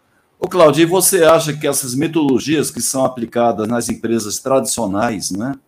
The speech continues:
elas são aplicáveis, desde que seja feita uma adequação coerente, também para a área de ensino, principalmente o ensino público fundamental?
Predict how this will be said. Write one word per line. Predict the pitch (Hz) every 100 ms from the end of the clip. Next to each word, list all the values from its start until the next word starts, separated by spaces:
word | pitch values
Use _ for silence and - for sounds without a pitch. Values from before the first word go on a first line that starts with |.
| _ _ _ _ _
elas | 131 143 -
são | - 165
aplicáveis, | 175 170 135 - 135 147 127 104 - - _
desde | 95 117 151 147
que | 123
seja | - 127 120
feita | 117 117 120
uma | 113
adequação | 113 113 104 - 110 110 98 92
coerente, | 120 113 101 147 151 - _ _ _ _
também | 139 127 170 160 -
para | - 127
a | 139
área | 131 123
de | 117
ensino, | 135 - 131 120 123
principalmente | 113 120 117 117 117
o | 110
ensino | - 110
público | - 110 -
fundamental? | 110 104 101 92 131 190